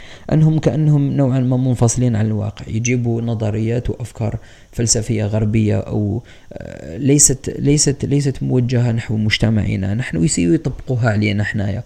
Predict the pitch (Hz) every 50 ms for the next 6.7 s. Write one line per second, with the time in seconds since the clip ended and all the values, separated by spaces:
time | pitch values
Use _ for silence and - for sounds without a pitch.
0 | - - - - - - - - - - 120 131 127 131 131 135 135 135 143 160
1 | 170 151 - 131 123 - 123 117 - - 117 110 - 113 120 120 117 - - -
2 | - - - - 120 - - - 110 113 127 135 135 - - - 107 95 104 110
3 | 101 92 107 - - - 123 123 107 101 117 131 127 - 120 107 107 107 107 104
4 | 107 101 107 110 110 113 131 135 139 156 - - - - - - - - - -
5 | - - 123 113 110 - 131 131 127 110 - - 104 98 95 - - - - -
6 | - - - - - 107 139 170 - 185 180 - - -